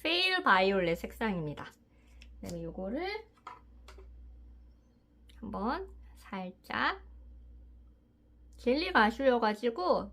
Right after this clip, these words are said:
요게 약간 쫀득쫀득한 느낌이 있어요. 쫀득쫀득한 느낌이 있어서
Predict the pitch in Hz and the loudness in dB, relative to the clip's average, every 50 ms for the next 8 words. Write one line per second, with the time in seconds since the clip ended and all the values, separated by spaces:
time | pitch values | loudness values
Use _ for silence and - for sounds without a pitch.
0 | - 240 240 - 359 349 226 - - - - - - - 330 349 - 277 269 - | -2 -2 0 2 2 2 2 2 -2 -6 -16 -6 4 4 6 6 8 6 6 6
1 | 403 427 440 427 427 466 466 453 - - 359 330 311 269 277 262 - - 240 220 | 4 4 6 6 6 6 6 4 2 0 -2 -2 2 2 2 0 2 2 2 2
2 | 190 160 151 - - 180 180 165 147 147 - - - - - - - - - - | 2 0 -2 -6 -6 -4 -4 -4 -4 -6 -10 -12 -12 -12 -12 -12 -16 -18 -20 -12
3 | - - 202 208 208 - - - 269 254 240 226 214 220 202 175 160 151 - - | -6 -6 -4 -4 -6 -8 -6 -2 0 0 2 2 0 0 0 -2 -2 -4 -4 -2
4 | 202 202 180 151 147 - 165 156 156 - 294 277 196 - | -2 -2 -2 -4 -6 -6 -8 -8 -4 -2 -2 -2 -2 -2